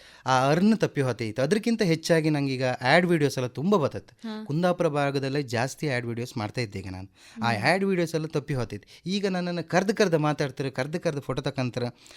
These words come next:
Speaker 1: ಆಗಳಿಕೆ ಅವ್ರು ಹೇಳದ್ದು ಕೊಂಕು ಮಾತಿಗೆ ನಾನು ಅಲ್ಲೇ ನಿಂತಿರೆ
Speaker 2: ಹ್ಮ್.
Speaker 1: ಮುಂದೆ ಹೋಗಕ್ಕಾತಿಲ್ಲ.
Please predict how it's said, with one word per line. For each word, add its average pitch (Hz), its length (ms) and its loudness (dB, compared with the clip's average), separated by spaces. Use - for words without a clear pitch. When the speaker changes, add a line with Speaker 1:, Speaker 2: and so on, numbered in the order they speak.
Speaker 1:
ಆಗಳಿಕೆ 208 380 6
ಅವ್ರು 202 180 4
ಹೇಳದ್ದು 185 360 2
ಕೊಂಕು 202 280 -2
ಮಾತಿಗೆ 175 320 -2
ನಾನು 147 200 0
ಅಲ್ಲೇ 156 160 -2
ನಿಂತಿರೆ 147 420 0
Speaker 2:
ಹ್ಮ್. 233 500 -6
Speaker 1:
ಮುಂದೆ 139 200 -2
ಹೋಗಕ್ಕಾತಿಲ್ಲ. 101 540 -8